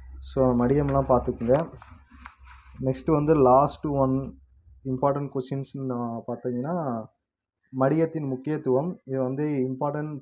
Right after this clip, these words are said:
த்ரீ மார்க் and ஃபைவ் மார்க்கில் நிறைய டைம் கேட்டிருக்காங்க. மடியத்தின் முக்கியத்துவம், இதையும் பார்த்துக்குங்க. அவ்வளோதான் ஃப்ரெண்ட்ஸ், இதோட எல்லா வேலையும் முடிஞ்சிடுச்சு. பாட சுருக்கம் லாஸ்ட்டாக வரும்.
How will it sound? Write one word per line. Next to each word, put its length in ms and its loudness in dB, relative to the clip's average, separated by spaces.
த்ரீ 140 -4
மார்க் 280 -6
and 200 -6
ஃபைவ் 220 -2
மார்க்கில் 380 0
நிறைய 200 0
டைம் 220 -2
கேட்டிருக்காங்க. 600 -6
மடியத்தின் 460 -2
முக்கியத்துவம், 680 -2
இதையும் 360 2
பார்த்துக்குங்க. 560 -2
அவ்வளோதான் 320 -4
ஃப்ரெண்ட்ஸ், 400 -8
இதோட 260 0
எல்லா 200 0
வேலையும் 340 -2
முடிஞ்சிடுச்சு. 480 -6
பாட 240 0
சுருக்கம் 440 -10
லாஸ்ட்டாக 380 -4
வரும். 300 -8